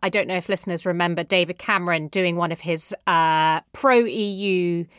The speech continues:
speeches in the campaign and being attacked by an audience member for promising net tens of thousands, under a net a hundred thousand migration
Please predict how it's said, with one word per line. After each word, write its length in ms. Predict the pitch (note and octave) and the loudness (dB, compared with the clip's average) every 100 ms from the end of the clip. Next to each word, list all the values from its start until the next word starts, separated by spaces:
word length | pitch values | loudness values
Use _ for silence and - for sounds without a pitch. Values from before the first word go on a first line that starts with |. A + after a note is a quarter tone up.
| _ - | _ -10
speeches 640 | - C#4+ - - G#3+ F3+ | -4 -2 -2 -2 -2 -2
in 260 | A#3+ G#3 F#3+ | -4 -4 -2
the 380 | F#3 F3 F3+ - | 0 0 -2 -4
campaign 560 | G3 F3+ - G3+ F3 | -4 -4 -2 0 0
and 100 | E3+ | -2
being 280 | F3 F3+ E3+ | -2 -2 -2
attacked 600 | E3 - G#3+ - - - | -6 -4 -4 -4 -10 -4
by 460 | F#3+ F3 E3+ D#3+ D#3+ - | 2 4 4 2 -4 0
an 100 | G#3+ G#3+ | 0 4
audience 500 | A#3 G#3+ F#3+ F3 - | 6 6 2 -4 -2
member 240 | E3+ E3+ | -2 -2
for 160 | E3 F#3 | -4 -6
promising 800 | - G#3 F#3 - F3+ E3 D#3+ - _ | -2 0 0 -2 -2 -4 -8 -12 _
net 320 | G#3 G#3 G#3 | -2 0 0
tens 220 | - G#3 E3+ | -2 -4 -2
of 80 | |
thousands, 420 | F#3 E3+ D#3 D#3 - | 0 0 0 -6 -8
under 280 | G3 F3 | -6 -4
a 60 | F3 | -4
net 220 | F#3 E3+ - | -4 -6 -6
a 60 | E3+ | -8
hundred 260 | F3 E3+ | -6 -2
thousand 540 | F3+ E3 D#3 D#3 D#3 - _ | 0 0 -2 -10 -12 -16 _
migration 760 | F#3 E3 D#3+ E3 D#3 F3 D3+ | -4 -4 -2 -4 -4 -8 -8